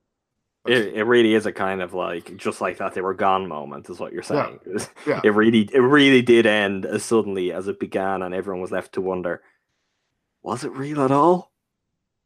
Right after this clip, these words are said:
Speaker 1: Leading, leading on from all this, I think this, this all fits into something. I, I wrote about Wayne Embry today.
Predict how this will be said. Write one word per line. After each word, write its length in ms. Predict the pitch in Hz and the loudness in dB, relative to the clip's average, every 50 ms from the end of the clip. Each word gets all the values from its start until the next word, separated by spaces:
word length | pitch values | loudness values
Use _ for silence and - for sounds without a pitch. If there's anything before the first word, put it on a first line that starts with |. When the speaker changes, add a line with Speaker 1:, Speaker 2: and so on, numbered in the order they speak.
| _ _ - | _ _ 4
Speaker 1:
Leading, 580 | 143 143 160 185 208 202 180 170 151 127 113 - - | 6 8 8 8 6 6 4 4 4 2 -2 -6 -6
leading 420 | 127 139 139 143 160 165 170 160 - | -4 -2 2 4 4 4 4 2 0
on 360 | - - 120 123 120 113 113 | -2 -2 0 2 2 2 0
from 140 | 110 110 101 | 0 -2 -2
all 180 | 98 98 95 90 | -2 -2 -2 -4
this, 240 | 92 90 78 - - | -4 -8 -10 -10 -8
I 80 | 92 | -6
think 180 | 98 113 113 117 | -6 -4 -4 -2
this, 260 | 127 123 - - - | -2 -4 -4 -6 -8
this 200 | - - 123 - | -8 -6 -2 0
all 180 | 135 127 123 113 | 2 2 2 0
fits 340 | - - 127 117 113 - - | 0 0 0 0 0 0 -2
into 240 | 107 104 101 - | -2 -2 -2 -4
something. 500 | - - 101 90 87 - 90 87 87 85 | -8 -10 -8 -8 -8 -8 -10 -10 -12 -12
I, 300 | - - 101 104 101 - - _ _ - | -12 -8 -8 -6 -6 -8 -10 _ _ -4
I 60 | 147 | 0
wrote 180 | 160 165 165 156 | 2 4 4 4
about 200 | 151 156 151 120 | 6 4 4 4
Wayne 200 | 117 113 113 104 | 4 4 4 4
Embry 360 | 101 101 101 92 85 - - | 2 0 0 -2 -4 -6 -8
today. 340 | - - 73 71 67 58 | -10 -14 -14 -14 -14 -16